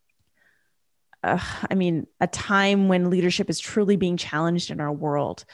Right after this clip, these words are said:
Um, I'm so excited to share the message with you, and I really,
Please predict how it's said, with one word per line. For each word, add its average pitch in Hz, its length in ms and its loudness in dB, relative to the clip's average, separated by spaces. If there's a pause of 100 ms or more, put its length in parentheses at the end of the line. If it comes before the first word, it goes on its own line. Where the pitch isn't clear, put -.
(400)
Um, 156 540 -2 (180)
I'm 185 140 2
so 185 360 4
excited 175 340 2
to - 60 -8
share 175 220 0
the 160 80 -2
message 147 380 -4
with 165 160 -6
you, 156 360 2
and 156 520 -2 (800)
I 180 140 0
really, 175 720 2